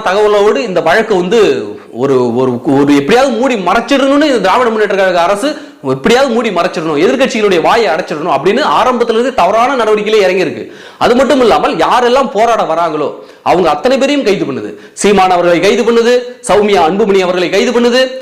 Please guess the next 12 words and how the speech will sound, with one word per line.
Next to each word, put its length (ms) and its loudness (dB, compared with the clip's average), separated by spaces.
தாவேகாவுல 520 2
ஒரு 140 0
பெண் 240 0
நோட்டீஸ் 300 0
அடிச்சு 180 -4
மக்களுக்கு 340 0
கொடுத்தாங்க, 300 0
நோட்டீஸ் 320 -2
கொடுத்ததுக்காக 440 0
கைது 200 -2
பண்ணுது, 280 -2
போராடவே 560 2